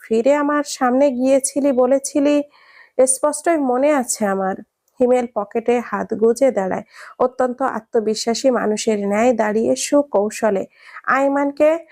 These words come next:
অতটুকুতেই থামিয়ে দিয়ে বলল, "তো হসপিটালের দিকে রাস্তাটা কি সামনে নয় নাকি পেছনে?"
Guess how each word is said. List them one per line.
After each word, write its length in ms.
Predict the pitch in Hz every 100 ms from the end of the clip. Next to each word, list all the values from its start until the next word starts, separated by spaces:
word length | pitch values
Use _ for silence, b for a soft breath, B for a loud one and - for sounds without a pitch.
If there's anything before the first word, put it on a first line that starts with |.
| B B B
অতটুকুতেই 880 | 254 254 294 294 285 302 302 330 269
থামিয়ে 480 | - 233 240 269 247
দিয়ে 240 | 220 285
বলল, 360 | 240 196 180 208 - _ _ _ _
"তো 180 | 302 370 - _ _
হসপিটালের 640 | 233 240 294 302 302 294
দিকে 240 | 262 262 277
রাস্তাটা 480 | 226 226 262 269
কি 320 | 269 285 285 277 b b b
সামনে 420 | - 208 220 254
নয় 320 | 277 392 311 - _ _
নাকি 200 | 269 262
পেছনে?" 520 | 302 302 302 302 233